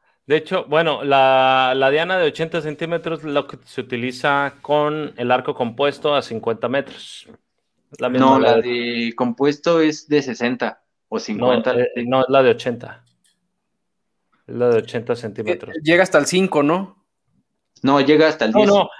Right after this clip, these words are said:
Speaker 1: es, es la
Speaker 3: Ah.
Speaker 1: normal, es la normal, pero el diez es el mismo tamaño que la de compuesto.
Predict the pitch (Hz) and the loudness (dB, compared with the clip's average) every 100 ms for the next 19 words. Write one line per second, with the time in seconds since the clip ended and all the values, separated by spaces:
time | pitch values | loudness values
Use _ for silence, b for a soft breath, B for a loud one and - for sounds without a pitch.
0 | B 156 160 - 160 175 196 185 175 160 | B 0 0 -2 0 2 2 4 4 2
1 | 147 143 147 185 220 262 - b _ _ | 2 0 2 2 2 -4 -14 b _ _
2 | 131 156 170 156 131 147 160 165 143 131 | -2 0 0 0 0 -2 -2 0 0 0
3 | 123 143 151 151 139 147 135 139 139 135 | -4 -2 -2 -4 -10 -8 -8 -6 -8 -4
4 | 127 120 123 123 117 120 113 104 101 101 | -4 -2 -2 -4 -6 -8 -6 -2 -2 -2
5 | 98 98 98 95 101 98 65 - | -4 -4 -8 -10 -10 -8 -8 -10